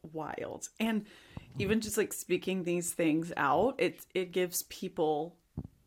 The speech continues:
the power to take the power back into, "Okay, hold up. That's not me. That's not my voice." Because a lot of times for me, just to give one example, just to bring something to light, maybe someone else can relate or, you know,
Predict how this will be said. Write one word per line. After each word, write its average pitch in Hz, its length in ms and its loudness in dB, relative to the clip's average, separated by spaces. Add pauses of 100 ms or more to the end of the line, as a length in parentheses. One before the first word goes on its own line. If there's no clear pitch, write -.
(200)
the 202 120 2
power 196 560 4
to 196 180 0
take 214 320 0
the 196 80 2
power 190 280 8
back 185 200 2
into, 180 340 0
"Okay, 143 380 0
hold 208 260 -2
up. 160 220 -4
That's 311 260 -4
not 240 140 -2
me. 196 140 -2
That's 196 240 -4
not - 120 -6
my 190 140 -2
voice." - 400 -4
Because 202 220 -2
a 208 80 0
lot 190 160 0
of 240 60 -4
times 202 220 -4
for 170 120 -2
me, 165 260 2 (320)
just 170 240 0
to 165 60 -4
give 156 120 0
one 151 140 2
example, 147 540 0 (640)
just 151 220 -2
to 160 80 0
bring 151 280 2
something 160 320 2
to 151 60 4
light, 156 160 6
maybe 151 160 0
someone 151 260 0
else 139 140 -4
can 147 100 -4
relate 143 300 0
or, 139 240 -6
you 151 100 2
know, 139 140 -4